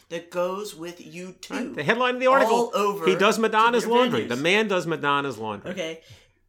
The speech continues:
Speaker 1: These tours,
Speaker 2: Yeah.
Speaker 1: um, which can, the U two tour, for example, lasted seven months, spanned two continents, and had a hundred and fifty people as the
Speaker 2: Now, hold on, I'm
Speaker 1: entourage,
Speaker 2: thinking
Speaker 1: okay?
Speaker 2: that through.
Speaker 1: All who need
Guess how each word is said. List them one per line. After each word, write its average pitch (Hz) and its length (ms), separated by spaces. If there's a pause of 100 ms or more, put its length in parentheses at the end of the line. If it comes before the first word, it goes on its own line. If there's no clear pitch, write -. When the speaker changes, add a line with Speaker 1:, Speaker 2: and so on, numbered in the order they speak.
(120)
Speaker 1:
These 240 500
tours, 196 760
Speaker 2:
Yeah. 120 200 (100)
Speaker 1:
um, 175 560
which 180 220
can, 190 420
the 190 80
U 247 180
two 269 240
tour, - 300
for - 160
example, 127 420
lasted 156 460
seven 233 460
months, 127 420 (280)
spanned 180 640
two 269 300
continents, 240 880 (300)
and 175 140
had 190 140
a 208 40
hundred 269 440
and 269 180
fifty 208 440
people 277 600
as 165 220
the 180 180
Speaker 2:
Now, - 40
hold 123 100
on, 123 80
I'm 131 80
Speaker 1:
entourage, 131 420
Speaker 2:
thinking 143 240
Speaker 1:
okay? 120 80
Speaker 2:
that 117 140
through. 104 240
Speaker 1:
All 254 300
who 277 180
need 165 500